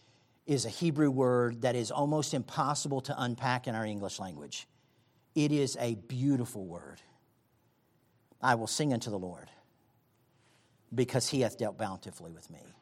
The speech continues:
Uh, d-, did you notice something? At the beginning, "Lord, are you for-, how, how long are you gonna forget me? You're just totally absent from me and you've totally forgotten me.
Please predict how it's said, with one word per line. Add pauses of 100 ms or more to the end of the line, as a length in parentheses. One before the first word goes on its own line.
(140)
Uh, (280)
d-,
did
you
notice
something? (600)
At
the
beginning, (720)
"Lord,
are
you
for-,
how,
how
long
are
you
gonna
forget
me?
You're
just
totally
absent
from
me
and
you've
totally
forgotten
me.